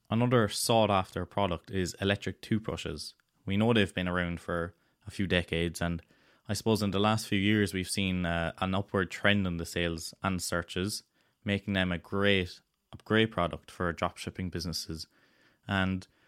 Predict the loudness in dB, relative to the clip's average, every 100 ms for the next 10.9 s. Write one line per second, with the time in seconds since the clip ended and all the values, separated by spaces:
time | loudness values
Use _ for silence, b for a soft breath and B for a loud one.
0 | b b 0 6 6 4 0 -2 0 0
1 | 2 0 -2 -2 -2 -2 0 0 0 -6
2 | -10 -10 -20 -8 -4 -2 -2 -6 -2 2
3 | 2 0 -2 -2 -2 -2 -2 -4 -8 b
4 | b b -4 -2 -2 -2 0 0 0 0
5 | 2 0 0 -6 -6 _ 0 0 0 2
6 | 2 2 -2 -6 -6 -6 -6 -6 -6 -4
7 | -4 -6 b b b b b -4 -2 -2
8 | -4 -6 -2 2 2 4 2 2 0 0
9 | 0 0 0 0 -2 -4 -4 -4 -6 2
10 | 2 2 -4 -6 -6 -6 -4 -6